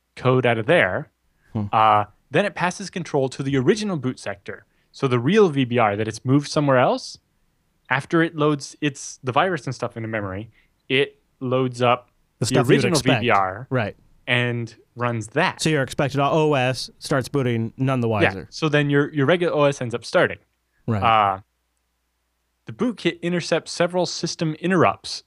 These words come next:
Speaker 1: to assist with the injection of the primary Nemesis components from that virtual file system into the O S. So the bootkit hijacks the bios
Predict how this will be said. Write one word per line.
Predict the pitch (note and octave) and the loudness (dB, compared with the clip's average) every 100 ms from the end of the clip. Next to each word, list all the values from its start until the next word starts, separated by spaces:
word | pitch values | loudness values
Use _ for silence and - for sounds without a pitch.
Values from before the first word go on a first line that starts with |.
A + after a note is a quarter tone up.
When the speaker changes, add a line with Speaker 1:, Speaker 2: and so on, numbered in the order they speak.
| _ | _
Speaker 1:
to | - | -6
assist | C3 - D#3+ - | -6 -4 -6 -8
with | C3+ | -6
the | B2+ | -2
injection | B2 C#3+ - C#3 | 0 -2 -2 -8
of | - B2 A#2+ | -2 -4 0
the | B2 | -2
primary | A#2 - B2+ B2 | -2 -2 -2 -2
Nemesis | A2+ A2+ D#3 D3+ C#3+ | -2 -2 -2 -2 -4
components | - A#2+ F#3+ D#3+ A2+ - | -6 -2 0 0 -2 -6
from | A#2+ B2 | -4 -2
that | A#2 A#2 | -2 -4
virtual | A2+ A#2+ D#3 | -4 -4 -2
file | C#3 D3 | 2 0
system | D3+ F3 - G3+ - | 0 -6 -8 -12 -6
into | C#3 A#2 | -4 -2
the | G#2+ | -2
O | G#2 B2+ | 0 -2
S. | G#2+ - - _ - - - - _ | -2 -10 -20 _ -20 -20 -20 -20 _
So | - C#3+ | -2 0
the | B2+ | 2
bootkit | G#3+ - F#3+ | 2 2 2
hijacks | C#3 D#3+ D3 D3 - | 2 2 2 0 0
the | B2+ | 0
bios | C3+ D#3 E3 | 4 4 2